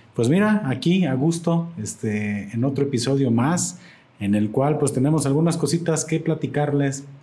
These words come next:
algunas cositas interesantes. A ver qué tal les parece este episodio.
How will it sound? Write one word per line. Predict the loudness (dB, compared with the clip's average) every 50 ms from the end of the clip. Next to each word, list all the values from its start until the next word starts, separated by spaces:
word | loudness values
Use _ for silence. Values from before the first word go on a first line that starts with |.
| _ -18 -10
algunas | -6 -2 0 2 2 0 0
cositas | 0 -2 -2 -2 -2 -2 -2 -2 -2 -2 -4
interesantes. | -4 -4 -2 -2 -4 -4 -4 -4 -4 -2 -2 -2 -2 -2 -2
A | -2 -2
ver | -2 -2 -2
qué | -4 -4
tal | -4 -4 -4 -4 -4 -6 -10 -14 -14 -8
les | -4 -4 -4 -4
parece | -4 -4 -2 0 0 0 0 -2
este | -4 -2 -4 -6
episodio. | -4 -4 -4 -6 -4 -6 -8 -10 -10 -10 -14